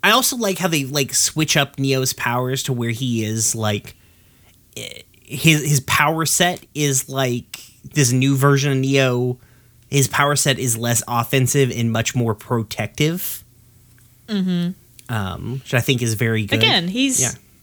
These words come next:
Speaker 2: he's not the same Neo.
Speaker 1: No, he's a different Neo. He's got different goals. Uh,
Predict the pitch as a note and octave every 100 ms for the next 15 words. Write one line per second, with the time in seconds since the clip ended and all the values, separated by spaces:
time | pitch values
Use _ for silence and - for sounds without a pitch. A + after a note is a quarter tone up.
0 | _ - D#4+ D#4 A#3+ D#4+ - - D#4+ D#4
1 | C#4 D4 - D2+ - G#3 - - - C#3+
2 | C3+ E3 G3+ E3+ D#3+ D3+ C#3+ C3 A#2+ G#2+
3 | C3+ F#3+ D#3+ B2+ B2 A#2+ A#2 A#2+ - -
4 | _ - - - - A2+ G2 F#2 F#2 B2